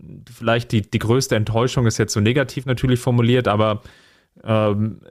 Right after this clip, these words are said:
wo werden wir einfach, ähm, ja, eine Veränderung sehen? Jetzt eher, eher im negativen Sinne, also wo vielleicht auch Spieler dann deutlich unter den Erwartungen bleiben.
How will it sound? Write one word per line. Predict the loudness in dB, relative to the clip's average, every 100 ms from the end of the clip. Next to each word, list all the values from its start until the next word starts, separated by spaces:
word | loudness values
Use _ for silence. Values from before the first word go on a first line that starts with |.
| -14
wo | -8 0 0 2
werden | 2 2
wir | 2
einfach, | 2 0 -2 -4 -6
ähm, | 0 2 0 -4 -8 -2
ja, |
eine | 2 2
Veränderung | 2 2 2 2 0
sehen? | -2 -6
Jetzt | -10 -16 _ -20 -20 -20
eher, | -20 -10 -4 -2 0
eher | 2
im | 2
negativen | 2 2 0 0 0 0
Sinne, | 2 2 4
also | 2 2 2 0
wo | 0 -2 -4
vielleicht | -2 -2 -2
auch | -4
Spieler | -2 0 2
dann | 2 2
deutlich | 2 2 0
unter | 2 2
den | 0
Erwartungen | 0 -2 -4 -10
bleiben. | -8 -10